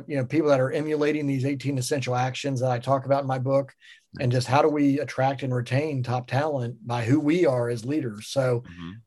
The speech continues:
Speaker 1: so that's, that's what, that's my current project I'm most excited about, I think, is getting the word out about that one too. And,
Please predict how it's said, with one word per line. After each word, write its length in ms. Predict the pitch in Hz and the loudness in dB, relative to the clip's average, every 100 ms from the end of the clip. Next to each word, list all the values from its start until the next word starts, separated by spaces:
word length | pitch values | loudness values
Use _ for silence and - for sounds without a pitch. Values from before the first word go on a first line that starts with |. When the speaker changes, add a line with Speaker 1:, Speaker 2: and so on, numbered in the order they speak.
| - | -4
Speaker 1:
so 100 | 131 | 2
that's, 240 | 139 147 | 2 2
that's 380 | - 226 160 - | -2 0 0 0
what, 200 | 147 160 | -4 0
that's 180 | 175 175 | 2 2
my 160 | 180 147 | 4 4
current 320 | 156 170 143 | 4 4 4
project 380 | 156 156 143 139 | 4 2 4 0
I'm 80 | 135 | 2
most 260 | 156 131 | 2 0
excited 320 | 143 - 147 | -4 -2 0
about, 220 | 147 135 127 | 0 0 0
I 100 | 127 | -4
think, 300 | 135 139 127 | -4 -4 -4
is 100 | 120 | -2
getting 340 | 143 139 131 | -2 0 0
the 80 | 127 | 0
word 220 | 131 139 | 2 2
out 240 | 135 135 | 2 2
about 280 | 135 127 117 | 0 -2 -2
that 200 | 135 147 | -2 -2
one 180 | 151 120 | -2 -4
too. 360 | 123 143 143 131 | -2 -2 0 -2
And, 180 | 113 | -4